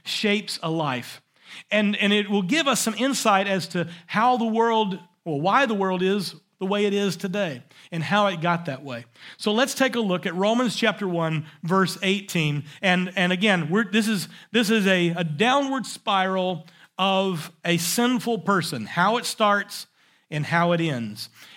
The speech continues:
And here we go. Revelation chapter, or Revelation. Well, Romans chapter one. We'll get to Revelation later. Uh, Romans chapter one, verse eighteen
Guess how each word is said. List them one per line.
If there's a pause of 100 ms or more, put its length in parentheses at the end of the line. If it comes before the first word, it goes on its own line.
And
here
we
go.
Revelation
chapter,
or (240)
Revelation. (400)
Well,
Romans
chapter
one. (320)
We'll
get
to
Revelation
later. (320)
Uh,
Romans
chapter
one,
verse
eighteen